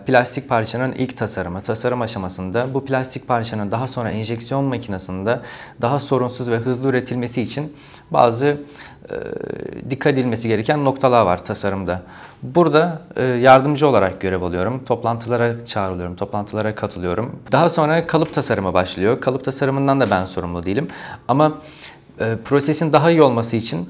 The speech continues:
benim kalıba tamamen hakim olmam lazım. Ve kalıp toplantılarına katılıyorum. Burada da yine proses olarak, e, kalıp nasıl daha iyi olur? Bu konuda fikirler veriyorum. Daha sonra kalıp bana geliyor ve ben bu kalıbı çalıştırıyorum.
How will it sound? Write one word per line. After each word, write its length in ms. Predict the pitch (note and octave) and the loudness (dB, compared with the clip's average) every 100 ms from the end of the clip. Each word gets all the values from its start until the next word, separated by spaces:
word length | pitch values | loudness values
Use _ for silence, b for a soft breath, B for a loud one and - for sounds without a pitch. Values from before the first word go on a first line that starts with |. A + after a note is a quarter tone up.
| - | 0
benim 240 | C3+ D3+ | 2 2
kalıba 280 | D3 C#3+ C#3+ | 2 2 2
tamamen 300 | C#3+ C#3+ D3+ | 2 0 2
hakim 380 | C3 B2+ B2 C#3 | 2 0 2 0
olmam 300 | G2+ F2+ F2 | 0 0 -2
lazım. 380 | E2+ F#2+ C#3 - B B - | -2 -4 -6 -8 B B 0
Ve 160 | C#3 | 0
kalıp 260 | C#3 D#3 D3+ | 2 0 0
toplantılarına 680 | C#3+ - B2 B2 B2+ B2+ B2+ | -2 -2 -4 0 0 0 -2
katılıyorum. 540 | A#2+ A2 G2 G#2 C#3 - - - _ _ - - - | -4 -2 0 0 -4 -10 -20 -20 _ _ -20 -20 -12
Burada 380 | A2 A2+ C3+ C#3 | -2 0 2 4
da 140 | C#3 C3+ | 4 2
yine 360 | - C3+ C3+ C3+ - | -2 2 2 -2 -6
proses 420 | A#2+ B2+ C3+ C3 | -4 -2 -2 -2
olarak, 440 | B2 B2 A#2+ - - | 0 2 0 -6 -8
e, 640 | G2+ G#2+ G#2+ G#2+ G#2+ G#2+ G#2+ - | -4 -4 -4 -4 -4 -2 -4 -4
kalıp 300 | A#2+ A#2+ C3 | -4 -2 -4
nasıl 280 | C3 A#2+ | -4 0
daha 240 | A2+ G#2 G2 | 0 2 -2
iyi 120 | F#2 | 0
olur? 340 | F#2 B2 - - B B B B B - - | -2 -2 -8 -16 B B B B B -20 -6
Bu 80 | - | -2
konuda 240 | A#2 A#2+ | 0 -2
fikirler 480 | C3 - A#2+ A#2+ A2 | -4 -4 4 4 4
veriyorum. 420 | F#2 F2+ A#2+ F3 - - | 2 0 -2 -6 -12 2
Daha 160 | C#3 D#3 | 6 6
sonra 280 | D#3 D#3+ D#3+ | 4 0 2
kalıp 260 | D#3+ D3+ | 2 4
bana 200 | C3+ C#3 | 2 4
geliyor 340 | B2 F#2+ F2+ C#3 - B B - | 2 2 0 -2 -6 B B -2
ve 120 | C3+ | 4
ben 160 | D3+ D3+ | 6 4
bu 60 | |
kalıbı 260 | C3 A#2+ D3+ | 2 2 2
çalıştırıyorum. 640 | D3+ A#2+ A2+ G#2 F#2+ F2 | 2 0 0 0 0 0